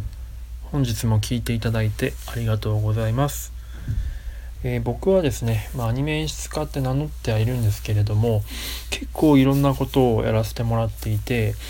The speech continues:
あのー、アニメってちょっとご存知ない方はあれかもしれないんですけど、すごい幅広く、こう、幅広く、えーと、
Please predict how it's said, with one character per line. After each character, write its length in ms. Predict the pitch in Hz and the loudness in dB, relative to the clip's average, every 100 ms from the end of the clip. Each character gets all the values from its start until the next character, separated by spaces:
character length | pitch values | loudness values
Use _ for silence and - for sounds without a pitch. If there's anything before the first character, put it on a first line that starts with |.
| - - - - - - - | -12 -12 -12 -12 -12 -12 -6
あ 140 | 117 | -2
の 680 | 110 110 107 107 107 107 110 | 2 2 4 2 2 2 0
ー、 40 | 135 | -2
ア 40 | |
ニ 80 | 165 | 0
メ 80 | 220 | -2
っ 40 | |
て 280 | - 196 185 | 2 2 2
ち 220 | 185 - | 0 -6
ょ 20 | |
っ 20 | 190 | -2
と 140 | 139 | 0
ご 100 | 127 | 0
存 160 | 135 147 | 2 2
知 140 | 131 | 2
な 80 | 127 | 0
い 60 | |
方 200 | 110 107 | 2 0
は 80 | 113 | 2
あ 40 | 107 | 0
れ 60 | |
か 120 | 110 | 2
も 80 | 113 | 0
し 120 | 107 | 0
れ 60 | 107 | 0
な 100 | 107 | 2
い 60 | 107 | 4
ん 20 | |
で 60 | |
す 100 | 101 | 2
け 120 | - - | -2 -4
ど、 100 | - | -2
す 160 | 143 | 0
ご 100 | 160 | 0
い 60 | 127 | 0
幅 260 | - 131 139 | 0 -2 -2
広 280 | 156 151 | -2 -4
く、 240 | - 151 143 | -4 -4 -2
こ 320 | - 139 135 | 0 0 0
う、 40 | - | -4
幅 120 | 139 | -6
広 180 | 139 147 | -6 -6
く、 180 | - - | -8 -8
え 160 | 139 120 | -4 -4
ー 20 | |
と、 380 | 107 110 110 | -2 0 0